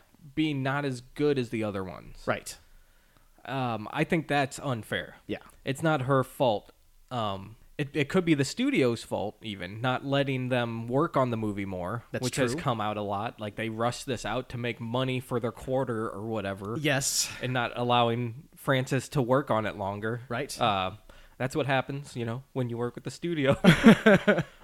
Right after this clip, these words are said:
Speaker 1: But yeah, her, if you're blaming the movies, I guess, quote-unquote failure.
Speaker 2: Yeah.
Speaker 1: Although I would not say this movie was a failure in any aspect.
Speaker 2: Uh-huh.
Speaker 1: Artistically or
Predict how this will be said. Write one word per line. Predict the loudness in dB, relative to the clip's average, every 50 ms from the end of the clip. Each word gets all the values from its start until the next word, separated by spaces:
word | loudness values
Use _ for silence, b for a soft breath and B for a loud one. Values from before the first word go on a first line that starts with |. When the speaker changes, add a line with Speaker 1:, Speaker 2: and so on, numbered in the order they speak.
| -2 4
Speaker 1:
But | 6 6 6 6
yeah, | 4 2 2
her, | 0 0 2 2 4 2 2 -2 -6 -12 _ _ _ _ _ B B B B B
if | B -6 -4
you're | -4 -4 -4 -6 -12 _ _ _ -2
blaming | 0 0 0 0 0 -2 -2 0
the | 0
movies, | 0 0 0 0 0 0 -2 -2 -2 -4 -6 -10 -16 -18 _ _ _ _ _ _ _ _ _ _ _ _ _ _ -10 -6
I | -4
guess, | -4 -4 -6 -8 -16 _ -4
quote-unquote | 2 6 8 8 8 8 6 4 2 2 2 2 0 0
failure. | 2 2 4 4 2 0 -4 -8 -12 -16 -14 _
Speaker 2:
Yeah. | -8 -4 0 0
Speaker 1:
Although | 2 4 4 2 2 0
I | 0 0
would | 2 2 2 2
not | 2 2 2 0 0
say | 0 0 0
this | 0 0
movie | 0 -2 0 0
was | 0 -2 -2
a | -4
failure | -6 -4 -4 -2 -2 -2 -2 -2 -4
in | -4 -4 -4
any | -4 -4 -4 -4
aspect. | -4 -4 -6 -8 -10 -14 -14 -10 -4 -2
Speaker 2:
Uh-huh. | -2 -2 -2 -2 -4 -6 B B B B B B B -4
Speaker 1:
Artistically | -2 -2 -2 0 -2 -2 -2 -2 -4 -4 -2 -2 -4 -2 -2
or | -2 -2 0 0 0 -2 -4